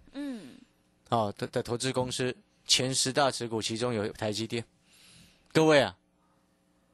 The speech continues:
Speaker 2: 你记不记得在之前台积电跌破四百，剩下三百多块的时候，阿翔老师在节目上面我讲了很多天，我说奇怪了，六百多块的时候，一大堆投顾老师要讲台积电，抢着分析台积电；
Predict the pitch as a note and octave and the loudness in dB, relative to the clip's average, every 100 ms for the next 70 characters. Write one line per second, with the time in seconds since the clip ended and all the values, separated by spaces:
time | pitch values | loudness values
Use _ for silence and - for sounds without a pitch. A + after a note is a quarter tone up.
0 | _ D3+ C#3 A3 F3+ G#3 F#3 C3+ A#2+ A#2+ | _ 0 2 4 4 2 2 2 2 0
1 | _ _ _ - F#3 E3 F3 F3 C#3 C3+ | _ _ _ 0 2 2 2 2 2 2
2 | C#3+ C#3 D#3+ F3 D3 C3 C3 C#3+ F3 D3 | 2 2 2 2 0 0 0 2 2 2
3 | - D#3 A2+ F#2+ F2+ D3 C#3+ - C#3+ B2+ | 4 2 2 0 0 2 4 4 4 2
4 | G2 B2 A#2+ B2+ G#2+ F2+ G2 G#2 F2+ _ | 2 -2 2 2 2 -2 -2 -2 -4 _
5 | _ _ - - D#3+ D#3+ C3+ B2+ C#3+ C#3+ | _ _ -20 0 2 4 2 2 2 2
6 | - C3 C#3 C#3+ C#3 C3 B2 A#2 G#2 G2 | 2 0 2 2 2 0 2 0 -2 -6
7 | G2 A2 A#2 - A2+ A2+ - - - C3 | -2 0 0 -2 -6 -6 -12 -12 -6 0
8 | F3 - C#3+ D#3 G3+ E3 C#3+ F#3 G3 C3+ | 2 4 4 4 6 6 6 4 2 2
9 | A#2 D3+ D3+ D#3+ C3+ - C#3 D3+ - E3+ | 2 0 4 4 4 2 2 2 2 2
10 | F3 E3 C#3+ C3+ E3+ B2+ - D#3+ F3 D#3+ | 2 0 0 2 4 4 2 0 2 2
11 | A2 G2+ A#2+ A#2+ D3 D#3 C3+ A#2+ G#2+ B2 | 0 0 -2 0 -2 -2 0 0 0 -2
12 | E3 D#3+ E3+ D3 B2 C#3+ D#3 F#3 | -2 0 0 2 0 0 0 -2